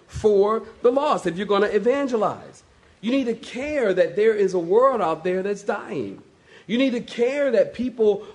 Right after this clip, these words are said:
are lost and truly are, if you believe what the Bible says,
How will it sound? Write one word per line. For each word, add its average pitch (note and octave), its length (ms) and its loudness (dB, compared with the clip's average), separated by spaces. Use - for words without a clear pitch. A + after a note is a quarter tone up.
are F3 220 2
lost F#3+ 680 0
and E3+ 240 -2
truly C#4 720 -4
are, F3 360 4
if E3 220 -6
you E3+ 100 -10
believe E3+ 460 -2
what C4+ 140 -6
the C4 80 -2
Bible G#3+ 400 0
says, C#3+ 460 -4